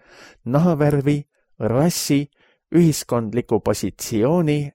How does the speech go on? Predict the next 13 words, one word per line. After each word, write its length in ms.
või 380
kas 280
või 240
elukoha 460
järgi. 480
Millelgi 580
sellisel 640
ei 320
ole 200
Jumala 480
riigis 520
enam 260
tähtsust. 680